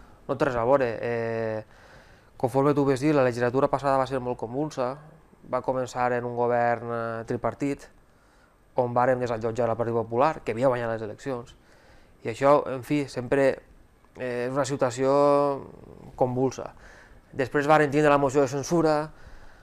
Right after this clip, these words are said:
la van poder salvar perquè no era legal, eh,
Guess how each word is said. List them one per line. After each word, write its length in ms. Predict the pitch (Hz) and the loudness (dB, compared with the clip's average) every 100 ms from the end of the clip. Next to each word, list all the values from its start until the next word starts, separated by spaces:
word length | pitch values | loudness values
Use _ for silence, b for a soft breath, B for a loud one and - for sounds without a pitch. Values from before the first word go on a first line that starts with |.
| b b _ _ - - | b b _ _ -14 0
la 140 | 123 | 2
van 80 | 139 | 4
poder 220 | 139 139 | 6 6
salvar 500 | 123 127 127 135 135 | 6 4 6 8 6
perquè 600 | - 120 123 120 117 110 110 | 2 -4 -2 0 2 0 0
no 120 | 127 | 2
era 120 | 117 | 2
legal, 440 | 107 110 135 117 - | 2 2 4 2 -4
eh, 180 | - 87 | -14 -16